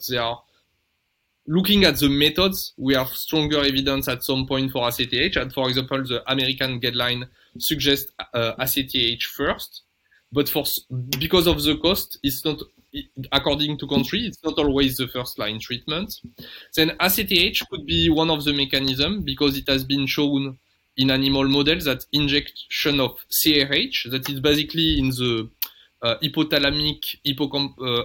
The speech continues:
axis, uh, something that is above A C T H, and we think that by putting A C T H, we decrease C R H, that is the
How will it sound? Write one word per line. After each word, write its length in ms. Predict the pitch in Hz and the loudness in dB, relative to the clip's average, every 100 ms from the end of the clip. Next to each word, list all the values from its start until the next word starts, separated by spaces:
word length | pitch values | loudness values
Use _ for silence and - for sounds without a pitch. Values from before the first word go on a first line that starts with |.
| - | -2
axis, 640 | 131 131 - 151 147 135 - _ _ - | -2 -2 -2 -2 -2 -6 -10 _ _ -2
uh, 540 | 123 120 120 117 113 - | 0 2 2 0 -2 -6
something 880 | - - 147 143 151 147 143 143 123 | -6 0 0 2 0 0 0 -2 -2
that 260 | 131 131 135 | -2 -2 -2
is 280 | 127 127 - _ _ _ _ _ | -2 -4 -12 _ _ _ _ _
above 460 | 156 151 170 180 170 143 | 2 6 6 4 2 -4
A 80 | |
C 160 | 143 139 | 0 0
T 120 | 135 | 2
H, 200 | 165 190 | 2 2
and 240 | 135 127 127 | -2 0 -2
we 100 | 120 | 0
think 240 | 160 151 | 0 2
that 240 | 143 - _ _ - | 0 -2 _ _ -2
by 160 | 131 131 | 0 0
putting 360 | 131 135 147 135 | -4 -2 0 0
A 40 | |
C 160 | 127 135 | 0 0
T 140 | 139 | 2
H, 220 | 143 139 131 | 0 -2 -4
we 160 | 123 | -4
decrease 480 | 123 131 147 147 - | -4 -6 -4 -4 -2
C 200 | 143 131 | 0 2
R 80 | 127 | 2
H, 460 | 156 202 - - _ _ _ | -2 -2 -6 -8 _ _ _
that 180 | 123 120 | -10 -4
is 140 | 131 123 | -4 -2
the 260 | 117 104 | -4 -6